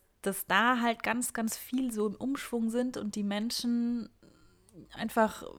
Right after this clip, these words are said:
mehr drüber nachdenken, was, ja, was sie wollen. Das war früher, vor dreißig, vierzig Jahren,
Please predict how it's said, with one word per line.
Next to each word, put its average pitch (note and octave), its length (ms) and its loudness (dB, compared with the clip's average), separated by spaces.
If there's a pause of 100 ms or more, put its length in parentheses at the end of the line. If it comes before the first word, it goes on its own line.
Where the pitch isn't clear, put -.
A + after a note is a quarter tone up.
(340)
mehr A#3 680 2 (260)
drüber A3 300 -2
nachdenken, G#3 720 -4
was, F#3+ 400 -6 (1160)
ja, G3 200 0
was G3+ 160 0
sie G#3 160 0
wollen. G#3 280 8
Das F3 200 0
war G#3 160 8
früher, C4 500 6
vor A3 380 4
dreißig, G#3+ 680 0
vierzig - 480 -6
Jahren, A#3 560 0